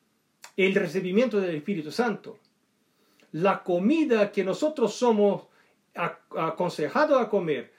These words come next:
es la comida que promueve, que ayuda el proceso de la santificación. No somos salvos por la comida, claro, pero, pero la, ah, ah, nuestras decisiones son procesos mentales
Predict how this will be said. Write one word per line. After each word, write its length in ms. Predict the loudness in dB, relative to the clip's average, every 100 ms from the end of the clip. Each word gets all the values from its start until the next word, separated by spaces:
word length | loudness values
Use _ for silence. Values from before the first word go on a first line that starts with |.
| _ -6
es 200 | -4 2
la 160 | 0
comida 380 | 2 0 2 2
que 120 | 0
promueve, 1400 | -2 0 6 6 6 2 4 6 4 2 0 -4 -6 -8 -18 -20 -2
que 320 | 0 0 -4 -10
ayuda 880 | -4 -2 -2 2 6 8 6 2 0
el 160 | 2 0
proceso 500 | -2 2 4 4 2
de 100 | 0
la 80 | 0
santificación. 800 | -2 -4 -6 -8 -6 -6 -8 -12 _ _ _ _ _ _ _
No 280 | -4 2 2
somos 380 | 2 0 2 2
salvos 300 | 4 4 2
por 100 | 0
la 140 | -2
comida, 540 | -2 -2 -2 -4 -12 -18 _ _
claro, 440 | -2 0 0 -4 _ _ _
pero, 340 | 4 4 4 -4 _ _
pero 340 | 6 6 6 0
la, 220 | 2 2
ah, 320 | 2 -2 -4 -2
ah, 160 | -4 -6 -20 _
nuestras 400 | 2 4 4 4
decisiones 680 | 4 4 -2 -2 0 2 0
son 180 | 0 0
procesos 500 | 2 2 2 2 2
mentales 1080 | 2 0 -2 -4 -4 -6 -12 -18 -20 -20